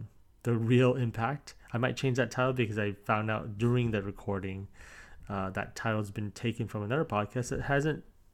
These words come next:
been posting since twenty sixteen. So I, I need to reach out to see if they're okay if I have that title now. <laughs> But, uh, once again, you could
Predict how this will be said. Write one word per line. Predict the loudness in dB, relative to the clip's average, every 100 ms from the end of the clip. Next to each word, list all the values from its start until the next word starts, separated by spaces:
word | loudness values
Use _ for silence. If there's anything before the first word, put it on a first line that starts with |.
| -2
been | 0 2
posting | 4 2 2 -2
since | 0 0 -2
twenty | -4 -2 0
sixteen. | 0 -2 -6 -6 -4 -4
So | -2 0 0 -2 -10 -18 -12 -2
I, | -2 -2
I | -4
need | 0 0
to | 0
reach | 0 0 0
out | 0 0
to |
see | -2 -2
if | -2
they're | -2 -4 -2 -4
okay | -4 0 0
if | 2
I | 0 0 -2 -8 -18 -12
have | -2 -2 0
that | -2 -4
title | 0 0 0
now. | -2 -4 -6 -14 -14 0
<laughs> | 2 2 0 -4 2
But, | 2 4
uh, | 4
once | 6 6 6
again, | 6 6 2 -4 -20 -20 -20 -4
you | 0
could | 8 8 8 4